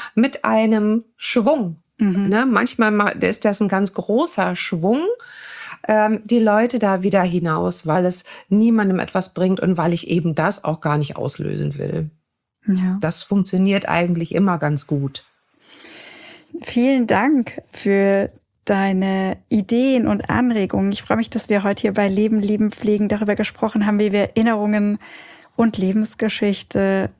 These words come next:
Speaker 2: nutzen können. Und, ähm, ich hoffe, wir haben unseren Zuhörern und Zuhörerinnen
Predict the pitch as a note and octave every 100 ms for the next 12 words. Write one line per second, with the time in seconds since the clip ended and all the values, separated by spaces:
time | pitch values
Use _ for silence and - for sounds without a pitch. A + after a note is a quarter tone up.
0 | _ _ G3 G3 B3 - A#3 - G#3+ G3+
1 | G3+ - G3 G3 G3 - G3 F#3+ F#3 -
2 | - A3 A#3+ G#3+ G3 G3+ G#3+ G3 G3+ G3
3 | F#3+ F#3 - B3 B3 A3+ A3+ A3 G3+ G3
4 | - - A#3+ A3+ G#3 G3 G#3 G3+ G3+